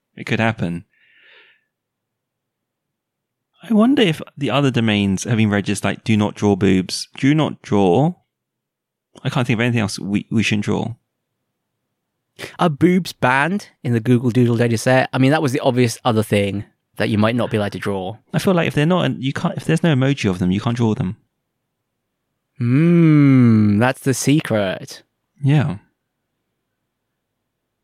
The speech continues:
Speaker 2: I'm trying to think of other things. I just can't think of anything.
Speaker 1: Can't
Speaker 2: I
Speaker 1: think of
Speaker 2: can't think of
Speaker 1: anything.
Speaker 2: anything amusing. That's rude. Something ridiculous that doesn't have an emoji, but that should have an emoji. You see what I mean?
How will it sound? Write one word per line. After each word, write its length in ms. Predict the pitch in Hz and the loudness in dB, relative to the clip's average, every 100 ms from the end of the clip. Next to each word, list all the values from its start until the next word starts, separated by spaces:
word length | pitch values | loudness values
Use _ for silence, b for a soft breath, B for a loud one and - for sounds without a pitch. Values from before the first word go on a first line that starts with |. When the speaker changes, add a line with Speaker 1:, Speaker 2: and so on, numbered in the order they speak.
| _ | _
Speaker 2:
I'm 100 | 113 | -10
trying 200 | 107 120 | -2 0
to 60 | 113 | 2
think 120 | 113 | 2
of 80 | 113 | 4
other 120 | 131 | 2
things. 200 | 123 175 151 | 2 0 2
I 120 | 151 | 2
just 180 | 151 - | 2 -2
can't 220 | 143 120 | -6 -6
think 160 | 120 | -6
of 80 | 123 | -6
anything. 320 | 113 113 113 | -6 -6 -6
Speaker 1:
Can't 80 | 110 120 | -6 -4
Speaker 2:
I 40 | |
Speaker 1:
think 80 | 123 | 0
of 40 | |
Speaker 2:
can't 140 | 131 110 | 0 2
think 120 | 107 | -2
of 100 | 101 | -2
Speaker 1:
anything. 60 | 131 | -2
Speaker 2:
anything 320 | 123 123 117 | -2 -2 -2
amusing. 460 | 113 117 113 107 - B B B B B _ _ _ _ _ | 0 -2 -2 -6 -8 B B B B B _ _ _ _ _
That's 220 | - - 101 | -14 -12 -8
rude. 480 | 104 101 101 101 - _ _ _ _ _ _ _ _ _ _ _ _ _ _ _ _ _ | -4 -4 -4 -6 -12 _ _ _ _ _ _ _ _ _ _ _ _ _ _ _ _ _
Something 340 | - 180 175 | -4 0 2
ridiculous 400 | 156 165 156 131 | 2 0 0 -2
that 140 | 135 - | -2 -2
doesn't 220 | 151 156 | -2 0
have 140 | 139 | 0
an 60 | 131 | 2
emoji, 360 | 123 127 113 - | 4 2 0 -6
but 120 | 104 | -6
that 120 | 90 | -6
should 240 | - 123 - | -2 -2 -2
have 180 | 101 | -8
an 60 | 98 | -6
emoji. 520 | 104 - 139 - 135 _ | -12 -12 -12 -14 -16 _
You 100 | - | -18
see 100 | - | -12
what 80 | - | -12
I 20 | |
mean? 240 | - - | -12 -16